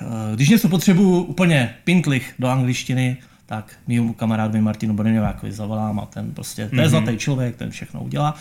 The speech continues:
Speaker 1: Když potřebuju něco, co se týče oblasti I T nebo webu, tak zavolám Fanny Fandálovi, ten prostě taky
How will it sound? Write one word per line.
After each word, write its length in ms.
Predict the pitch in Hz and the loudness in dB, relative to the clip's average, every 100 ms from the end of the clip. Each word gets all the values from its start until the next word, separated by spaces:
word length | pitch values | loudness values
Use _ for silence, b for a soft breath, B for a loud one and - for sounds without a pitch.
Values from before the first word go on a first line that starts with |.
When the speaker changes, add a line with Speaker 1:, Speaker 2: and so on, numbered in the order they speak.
| B B | B B
Speaker 1:
Když 140 | - 143 | -6 -2
potřebuju 420 | 151 - 143 143 | -2 0 2 4
něco, 320 | 139 139 139 | 4 2 -4
co 100 | 127 | -4
se 120 | - | -10
týče 320 | - 117 - 110 110 - - 135 | -12 -10 -8 -8 -10 -16 -16 -8
oblasti 440 | 117 110 - - - | -8 -8 -10 -14 -12
I 140 | 110 | -12
T 260 | 104 131 131 | -4 -2 0
nebo 160 | 107 - - | -2 -8 -10
webu, 340 | 123 123 143 139 B B - | -6 -2 -2 -2 B B -6
tak 120 | 120 | -2
zavolám 400 | 123 110 95 95 | -2 -2 -2 -4
Fanny 300 | - 127 123 | -4 -2 -2
Fandálovi, 720 | 117 98 113 120 127 120 117 | -2 -4 -2 -2 -4 -4 -4
ten 220 | 110 104 - | -6 -8 -10
prostě 260 | - - | -14 -14
taky 340 | - 110 - | -14 -14 -14